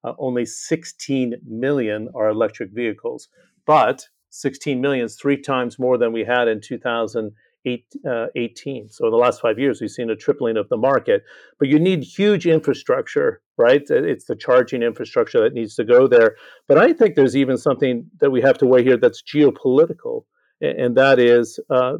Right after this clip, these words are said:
the jobs in, in the industry itself. So if I just took the U S market, you have, uh, nearly a million people working in manufacturing of, uh, automobiles and, and car parts, for example, one point two million in the United States, again,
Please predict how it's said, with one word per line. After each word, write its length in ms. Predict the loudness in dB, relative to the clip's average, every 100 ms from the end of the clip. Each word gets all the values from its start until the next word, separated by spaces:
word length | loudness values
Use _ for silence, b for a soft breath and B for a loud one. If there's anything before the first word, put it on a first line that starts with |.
| -6
the 100 | -8
jobs 720 | 0 0 2 0 -2 -6 -20 _
in, 220 | -8 -8 -6
in 180 | -8 -6
the 200 | -6 -6
industry 440 | -6 -8 -6 -4
itself. 380 | -6 -6 -8 -4
So 100 | -2
if 60 | 0
I 80 |
just 280 | 0 -6 -8
took 200 | -8 -8
the 100 | -4 0
U 60 | 2
S 220 | 2 0
market, 300 | -2 -2 -4
you 100 | -2
have, 220 | 0 0 -2 b b b _ -8
uh, 60 |
nearly 380 | -2 2 2 2
a 40 |
million 320 | 0 0 -2 -2
people 320 | -6 -4 -4
working 360 | -4 -6 -8 -8
in 160 | -10 -4
manufacturing 920 | -4 -4 -6 -6 -8 -8 -10 -10 -14 -4
of, 300 | -4 -4 _ -12
uh, 40 |
automobiles 960 | -10 -6 -6 -4 -6 -4 -2 -2 -4 -12
and, 160 | -20 _ _
and 140 | -14 -14
car 240 | -4 -4
parts, 320 | -4 -10 -10
for 140 | -10 -10
example, 440 | -8 -10 -8 -6
one 160 | -4 -6
point 300 | -6 -8 -8
two 220 | -8 -2
million 320 | -2 -2 -4
in 60 | -6
the 40 |
United 240 | -6 -8 -8
States, 300 | -8 -8 -8
again, 320 | -4 -6